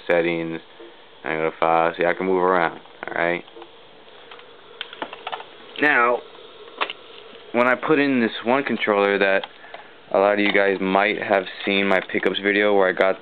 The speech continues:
this controller and, um, some games. Check it out.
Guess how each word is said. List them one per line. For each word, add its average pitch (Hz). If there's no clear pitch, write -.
this 95
controller 98
and, 90
um, 85
some 87
games. 98
Check 120
it 110
out. 101